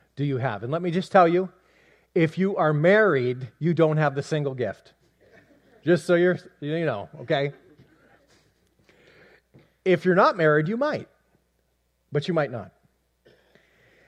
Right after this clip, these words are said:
Let me give you a couple ideas and thoughts about this. And again, in two weeks, we're gonna discover,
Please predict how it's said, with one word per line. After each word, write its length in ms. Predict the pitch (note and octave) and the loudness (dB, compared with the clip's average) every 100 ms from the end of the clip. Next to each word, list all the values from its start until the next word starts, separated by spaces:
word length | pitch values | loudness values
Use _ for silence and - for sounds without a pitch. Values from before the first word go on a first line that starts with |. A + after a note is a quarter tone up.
| _ - | _ -8
Let 120 | A#3 | -6
me 60 | D#4+ | -2
give 140 | A3+ | 0
you 120 | F#3+ | 0
a 80 | D#3+ | 0
couple 280 | E3+ D#3 D3 C#3+ | -4 -2 -2 -4
ideas 480 | C#3 C3 C3+ B2 | -6 -2 -4 -4
and 120 | B2 G#2+ | -8 -6
thoughts 280 | C3 B2+ | -6 -6
about 160 | B2 B2 | -10 -10
this. 160 | B2 C#3 | -10 -8
And 60 | |
again, 180 | C#3+ C#3 | -4 -4
in 100 | B2+ | -4
two 180 | - F3 | -4 -2
weeks, 240 | D3+ A#2+ | -2 -4
we're 80 | C3+ | -8
gonna 120 | B2+ | -8
discover, 420 | A2+ - C3+ B2 | -8 -4 -4 -4